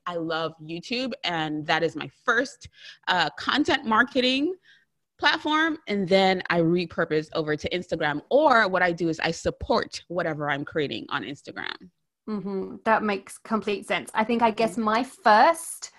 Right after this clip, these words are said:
Speaker 2: platform is this podcast. So I love
Speaker 1: Yeah, exactly. It's
Speaker 2: podcasting.
Speaker 1: long form.
Speaker 2: Yeah,
Speaker 1: Yes.
Speaker 2: I love, I love the podcast, but I will use the Headliner app. Um, you guys, you've heard me talk about this before,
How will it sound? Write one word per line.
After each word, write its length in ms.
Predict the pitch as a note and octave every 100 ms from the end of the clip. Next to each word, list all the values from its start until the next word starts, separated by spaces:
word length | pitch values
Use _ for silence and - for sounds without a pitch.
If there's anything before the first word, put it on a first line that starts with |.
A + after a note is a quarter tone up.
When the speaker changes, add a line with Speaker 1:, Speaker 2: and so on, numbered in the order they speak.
| - - -
Speaker 2:
platform 600 | A3 - - C#4+ E4+ - _ -
is 120 | B3
this 140 | D#4 D#4+
podcast. 640 | A#4 A#4+ F3 E3 - - -
So 440 | _ G#3 G3 G3 -
I 140 | G3 G3
love 280 | G3 G3 G3
Speaker 1:
Yeah, 60 | G#3
exactly. 600 | G#3 - G#3 A3 - D#4+
It's 100 | E4+
Speaker 2:
podcasting. 60 | F4
Speaker 1:
long 200 | F3+ F#3
form. 460 | - D#3 D3 D3 - -
Speaker 2:
Yeah, 360 | F3 A#3+ E3+ -
Speaker 1:
Yes. 100 | F#3+
Speaker 2:
I 20 |
love, 400 | G#3 G#3+ A3 A#3 -
I 80 | A#3+
love 140 | G#3+
the 60 | G#3+
podcast, 420 | A3 A3 A#3+ A#3+
but 100 | A#3+
I 260 | A#3 A#3 A#3
will 400 | G#3 A#3+ C4+ C4+
use 680 | A3+ B3+ C#4+ C4+ C4 C4 - - -
the 80 | -
Headliner 560 | A3+ C#4 C4+ C4 B3+ -
app. 320 | - A3+ - - - - _ _
Um, 320 | G#3+ G#3 G#3 G3+
you 80 | F#3+
guys, 280 | G#3+ G#3+
you've 80 | G#3+
heard 120 | G#3+
me 80 | G3+
talk 140 | G#3+ G#3+
about 160 | G#3+
this 100 | G#3+
before, 520 | - G#3 A#3+ A3 G#3